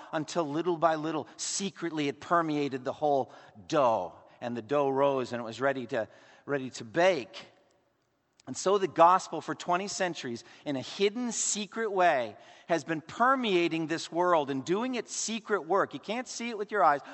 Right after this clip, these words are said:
though you can see the fruit of it. You can see the fruit in, in a Christian's life, in a transformed life. You can see that.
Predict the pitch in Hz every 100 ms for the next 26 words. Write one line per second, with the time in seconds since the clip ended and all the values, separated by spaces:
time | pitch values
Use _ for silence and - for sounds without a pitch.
0 | - 160 175 - 214 214 208 - 202 165
1 | 117 110 - _ _ _ _ _ _ _
2 | - 104 165 208 - 190 147 147 151 139
3 | - 175 - 180 151 160 156 156 147 131
4 | 175 175 185 196 196 165 120 110 147 175
5 | - 240 190 143 -